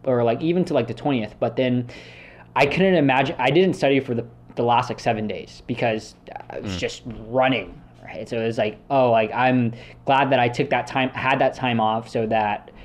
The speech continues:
Speaker 1: it was literally eat, run, ice, sleep. And it was, like, repeat, repeat, repeat. And then, um, but, you know, it's given me the time to focus, you know, again, more on YouTube and,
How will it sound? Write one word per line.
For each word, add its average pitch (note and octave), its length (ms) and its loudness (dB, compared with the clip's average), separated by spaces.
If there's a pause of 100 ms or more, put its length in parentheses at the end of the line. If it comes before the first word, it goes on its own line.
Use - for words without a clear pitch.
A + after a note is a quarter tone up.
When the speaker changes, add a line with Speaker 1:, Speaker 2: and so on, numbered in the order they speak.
(160)
Speaker 1:
it D3 80 2
was C#3+ 160 4
literally F#3+ 420 6 (400)
eat, F#3 280 -2 (100)
run, D3+ 380 2 (160)
ice, C#3 340 0
sleep. A#2+ 420 -4 (440)
And B2 100 0
it C3+ 60 4
was, C3 100 2
like, B2 140 0
repeat, C3 320 0
repeat, A#2+ 320 0
repeat. A#2 400 -4
And A2+ 160 -2
then, A2+ 160 -2 (400)
um, A#2 540 2 (280)
but, B2+ 480 2
you D3 80 2
know, E3+ 140 4
it's - 160 0
given E3 380 2
me C#3 520 2 (540)
the B2+ 120 0
time B2 720 0 (720)
to C#3 80 2
focus, C3 520 0
you B2+ 100 -2
know, A#2 140 0
again, A#2 480 -2 (120)
more A#2+ 260 2
on A#2+ 120 2
YouTube A#2+ 440 0
and, A2+ 200 -2